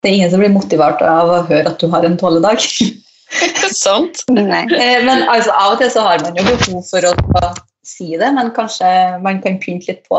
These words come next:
Speaker 1: det da, og ikke utøve så mye til dine ansatte, i hvert fall ikke, og i hvert fall ikke dem du skal veilede, for det er jo noe, har en påvirkning. Så jeg tror vi trenger flere gode ledere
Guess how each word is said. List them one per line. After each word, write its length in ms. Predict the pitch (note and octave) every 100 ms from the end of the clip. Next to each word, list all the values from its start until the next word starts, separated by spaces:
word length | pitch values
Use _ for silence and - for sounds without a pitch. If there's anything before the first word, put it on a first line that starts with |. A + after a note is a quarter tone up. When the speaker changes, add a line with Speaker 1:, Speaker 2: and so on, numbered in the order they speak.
| E3+
Speaker 1:
det 60 | B3
da, 180 | G#3+ F#3+ -
og 320 | G3+ G3 F#3
ikke 320 | F#3 - -
utøve 300 | E3+ F3 E3+
så 220 | F3 E3+ E3
mye 200 | E3 D#3+ -
til 320 | F3 E3+ F3 F3 F3
dine 160 | F3+
ansatte, 560 | E3+ E3 D#3+ - F#3+ C#4+
i 40 | D4+
hvert 100 | -
fall 160 | G#3+
ikke, 200 | A3+ G3 G3 - G#3
og 360 | G3+ G3 G3
i 80 | F#3+ -
hvert 140 | F3+
fall 100 | A3
ikke 140 | C#4+ E3
dem 160 | E3
du 80 | E3
skal 180 | - E3+
veilede, 380 | E3+ D#3+ E3+ G#3+ - _
for 80 | A3
det 120 | G3+ G3+ - -
er 60 | F#3+
jo 60 |
noe, 320 | A#3 G3+ F#3 - _
har 120 | - F3+
en 80 | F#3
påvirkning. 460 | E3 E3 - B3 - _ _ _ _ _ _ _ _ _ _
Så 80 | A#3+
jeg 60 | B3
tror 140 | A#3 A#3+
vi 120 | A#3+ A#3
trenger 440 | - G#3+ G#3+ A3 A3+
flere 680 | - G#3 G3+ G#3 G#3 G3+ F#3+
gode 180 | G#3 F#3
ledere 320 | F#3+ E3+ F3+